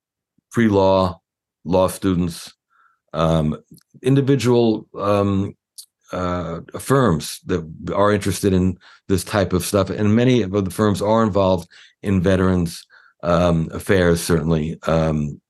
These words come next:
not only in terms of the criminal justice system, but in other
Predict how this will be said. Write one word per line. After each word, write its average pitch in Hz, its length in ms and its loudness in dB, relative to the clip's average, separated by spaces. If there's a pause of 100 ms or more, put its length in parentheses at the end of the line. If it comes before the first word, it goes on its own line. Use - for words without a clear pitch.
(960)
not 101 200 2
only 92 240 4
in 87 60 2
terms 85 280 -2
of 78 140 -8
the 85 100 -2
criminal 92 340 2
justice 85 400 0
system, 82 320 -4
but 78 140 -2
in 80 80 -2
other 85 360 2